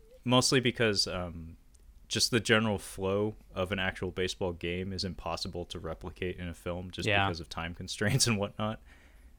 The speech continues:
Speaker 1: Um, they tend to be, like, career stories rather, or s-, or season-long stories rather than, like, a, you know, really focused experience. Um,
Speaker 2: Yeah.
Speaker 1: but yeah, I,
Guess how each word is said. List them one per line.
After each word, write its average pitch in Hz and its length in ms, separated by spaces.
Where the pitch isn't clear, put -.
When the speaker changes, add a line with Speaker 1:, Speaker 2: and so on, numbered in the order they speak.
Speaker 1:
Um, 85 380
they 123 100
tend 170 240
to 156 60
be, 139 200
like, 110 200
career 98 500
stories 87 560
rather, 87 480
or 104 120
s-, - 300
or 95 220
season-long 90 880
stories 85 520
rather 85 320
than, 82 340
like, 85 220
a, 80 180
you 92 60
know, 85 100
really 85 300
focused - 540
experience. - 640
Um, 78 340
Speaker 2:
Yeah. 92 260
Speaker 1:
but 160 80
yeah, 170 200
I, 131 180